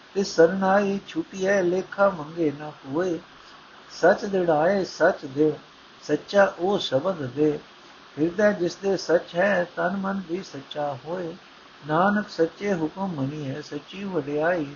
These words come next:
ਦੇ। ਸੱਚੇ ਮਾਹਿ ਸਮਾਵਸੀ, ਜਿਸਨੋ ਨਦਰ ਕਰੇ। ਸੱਚੇ ਮਾਹਿ ਸਮਾਵਸੀ, ਜਿਸ-, ਜਿਸਨੋ ਨਦਰ ਕਰੇ। ਅਰਥ, ਹੇ ਭਾਈ, ਜਿਸ ਬੂਹੇ ਤੇ ਬੈਠਿਆਂ ਕੀਤੇ ਕਰਮਾਂ ਦਾ ਲੇਖਾ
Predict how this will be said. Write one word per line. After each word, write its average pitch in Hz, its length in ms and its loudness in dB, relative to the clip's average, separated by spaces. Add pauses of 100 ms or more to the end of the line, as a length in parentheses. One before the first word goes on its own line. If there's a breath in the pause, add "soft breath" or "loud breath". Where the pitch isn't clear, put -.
ਦੇ। 147 140 -8 (680 loud breath)
ਸੱਚੇ 190 500 4
ਮਾਹਿ 170 440 0
ਸਮਾਵਸੀ, 170 880 -6
ਜਿਸਨੋ 196 420 -4
ਨਦਰ 151 300 -2 (120)
ਕਰੇ। 165 340 -10 (560)
ਸੱਚੇ 196 480 0
ਮਾਹਿ 180 380 -2
ਸਮਾਵਸੀ, 139 640 -8
ਜਿਸ-, 139 320 -16 (120)
ਜਿਸਨੋ 190 380 -6
ਨਦਰ 156 380 -2 (120)
ਕਰੇ। 147 280 -10 (380)
ਅਰਥ, - 100 -10 (120)
ਹੇ 160 100 0
ਭਾਈ, 165 360 0 (680 loud breath)
ਜਿਸ 190 220 0
ਬੂਹੇ 185 320 0
ਤੇ 165 180 -2
ਬੈਠਿਆਂ 139 500 -2 (100)
ਕੀਤੇ 160 300 -4
ਕਰਮਾਂ 147 440 -4
ਦਾ 135 260 -2
ਲੇਖਾ 135 460 -4